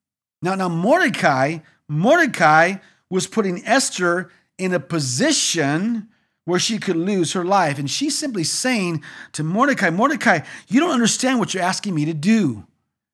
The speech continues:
Now, now we need to understand that she's not saying, "No, I won't do it."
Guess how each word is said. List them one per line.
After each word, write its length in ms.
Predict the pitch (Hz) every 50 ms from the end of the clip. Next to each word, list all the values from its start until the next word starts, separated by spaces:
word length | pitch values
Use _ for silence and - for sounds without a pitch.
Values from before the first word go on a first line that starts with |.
| _ _ _ _ _ _ _ _ _ _ _ _ _ -
Now, 180 | 160 175 175
now 140 | 185 185 175
we 100 | 180 214
need 180 | 220 240 226 160
to 120 | 214 196
understand 560 | 180 180 175 160 - - 196 196 196 190 175
that 160 | 160 151 151 -
she's 200 | - 202 190 165
not 200 | 185 175 156 143
saying, 420 | - - 185 165 156 147 147 147
"No, 260 | 147 151 156 160 175
I 100 | 180 156
won't 320 | 151 147 143 139 123 110 110
do 180 | 190 214 165
it." 180 | 120 104 95